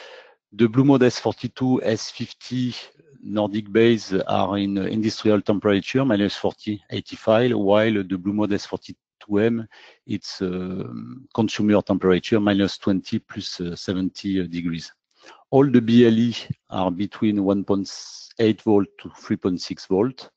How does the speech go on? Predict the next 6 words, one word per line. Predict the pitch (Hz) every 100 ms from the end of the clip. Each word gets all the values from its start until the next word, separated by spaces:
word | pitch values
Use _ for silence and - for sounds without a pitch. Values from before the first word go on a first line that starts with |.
| _ _ _ - _ _ _ _ _ _ _ -
Uh, | 98 101 101 -
in | 127 127
term | 135 127
of, | 120 107 -
um, | 117 107 107 104 104 101 101 98 95 95 92 92 90 90 87 - - - - - 60 57 53 52 52 - 50 - - -
operation, | 123 - 120 117 107 - 113 107 90